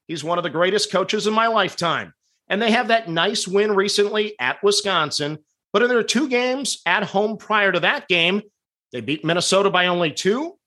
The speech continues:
and they lost to Northwestern. So I'm gonna grab the four and a half in the Battle of the Great Lakes State. We're on Michigan plus the four and a half over Michigan State. Next up, we head to South Dakota.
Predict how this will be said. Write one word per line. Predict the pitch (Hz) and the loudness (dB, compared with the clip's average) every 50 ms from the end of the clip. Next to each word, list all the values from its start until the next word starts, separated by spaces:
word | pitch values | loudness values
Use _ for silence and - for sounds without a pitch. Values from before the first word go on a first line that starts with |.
| _ | _
and | 202 214 | -6 -6
they | 262 285 | -6 -6
lost | 277 262 269 302 277 - - | -4 -4 -4 -4 -4 -2 0
to | 196 | 0
Northwestern. | 180 202 254 277 - 190 214 233 233 240 - 226 180 135 - - _ _ _ _ _ _ | 0 2 0 -2 -2 -2 -2 0 0 0 0 0 0 0 -2 -10 _ _ _ _ _ _
So | - 170 | -2 0
I'm | 196 277 | 0 0
gonna | 330 269 | 0 0
grab | 202 185 226 254 262 196 | 0 2 2 2 2 0
the | 175 180 | -2 -4
four | - - 233 262 254 | -2 -2 0 0 2
and | 233 | 2
a | 202 | 2
half | 151 175 226 233 190 143 117 - _ _ | 0 0 0 0 0 0 -2 -6 _ _
in | 196 202 | -2 0
the | 214 202 - - | 0 -2 -2 -2
Battle | 208 214 302 392 381 349 | -2 0 0 -2 -2 -2
of | 294 240 | 0 0
the | 214 | 0
Great | 143 - 180 233 269 254 - - | -2 0 0 0 0 0 -2 -2
Lakes | 220 269 311 - - | -2 -2 0 -2 -4
State. | - - 226 202 151 117 - _ _ _ _ _ _ | -2 0 0 0 0 -2 -8 _ _ _ _ _ _
We're | - 147 240 285 | -2 2 2 4
on | 285 254 208 175 175 196 | 4 2 0 0 -2 -2
Michigan | 262 269 - - 196 151 139 139 123 107 104 - _ _ _ _ _ | -2 -2 0 0 0 0 0 -6 -6 -6 -12 -18 _ _ _ _ _
plus | 170 240 214 - | -2 -2 -2 -2
the | - 151 | -6 -8
four | - - 208 208 | -2 0 2 2
and | 185 147 | 2 2
a | 135 | 0
half | 131 180 220 170 113 104 98 107 - _ _ _ _ _ _ _ | 0 0 0 0 -2 -4 -6 -10 -14 _ _ _ _ _ _ _
over | 117 110 107 135 | -10 -4 -4 -4
Michigan | 123 117 104 - - 131 117 147 175 180 | -4 -4 -6 -6 -8 -6 -6 -6 -4 -4
State. | - - 190 175 139 110 - _ _ _ _ _ _ _ - - _ _ _ | 0 2 2 0 0 -2 -8 _ _ _ _ _ _ _ -20 -20 _ _ _
Next | 135 196 247 - - | -2 0 0 0 0
up, | 226 - - - | 0 0 2 2
we | 214 190 175 | 2 2 4
head | 180 233 269 285 | 2 0 0 0
to | 202 165 | 0 0
South | - - 190 220 302 285 - | 2 2 2 2 0 -2 0
Dakota. | - 196 202 - 196 233 302 285 - - - - | -2 -2 0 2 0 0 2 2 0 0 0 -6